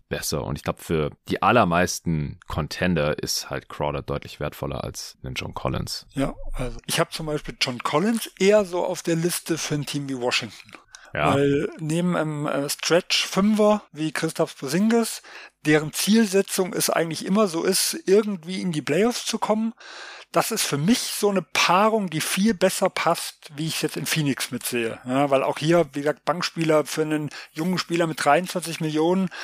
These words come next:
Speaker 2: äh, der sich immer wieder beschwert, dass er zu wenig Touches irgendwo bekommt, halte ich, wie gesagt,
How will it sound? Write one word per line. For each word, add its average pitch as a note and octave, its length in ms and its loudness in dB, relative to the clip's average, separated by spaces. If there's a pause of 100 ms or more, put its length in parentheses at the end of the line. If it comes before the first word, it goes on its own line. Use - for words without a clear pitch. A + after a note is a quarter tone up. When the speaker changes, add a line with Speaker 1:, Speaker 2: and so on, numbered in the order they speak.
(580)
Speaker 2:
äh, D#3+ 460 6
der D#3+ 200 2
sich E3 200 -8
immer F#3 240 2
wieder E3 180 0
beschwert, D#3+ 640 2
dass D#3+ 160 0
er D#3+ 120 2
zu D3+ 200 -4
wenig E3 200 -2
Touches - 440 0
irgendwo E3+ 340 -2
bekommt, E3 560 -4 (1160)
halte E3+ 200 2
ich, - 300 0 (100)
wie B2+ 80 -8
gesagt, D3 240 -2